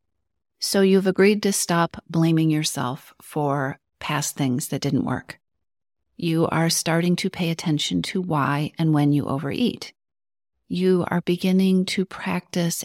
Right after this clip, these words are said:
asking yourself what you're really hungry for. The fourth thing that is a piece of this recipe for long-term success is to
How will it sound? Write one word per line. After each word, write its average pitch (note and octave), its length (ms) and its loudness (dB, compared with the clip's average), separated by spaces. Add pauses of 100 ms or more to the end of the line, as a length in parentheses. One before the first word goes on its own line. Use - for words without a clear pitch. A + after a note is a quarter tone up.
asking E3 400 0
yourself D#3+ 600 -4
what E3+ 160 -6
you're G#3+ 100 -4
really A3 260 -2
hungry G3+ 360 0
for. - 400 -10 (1200)
The F#3+ 80 0
fourth B3+ 420 2
thing D#3 500 0 (260)
that E3+ 400 0
is E3+ 540 -2
a E3 60 -4
piece - 400 -4
of D#3+ 260 -4
this D#3+ 400 -2
recipe D#3+ 480 -4
for D#3 140 -4
long-term D3+ 440 -2
success - 680 -4
is F#3+ 340 -4
to G3+ 340 0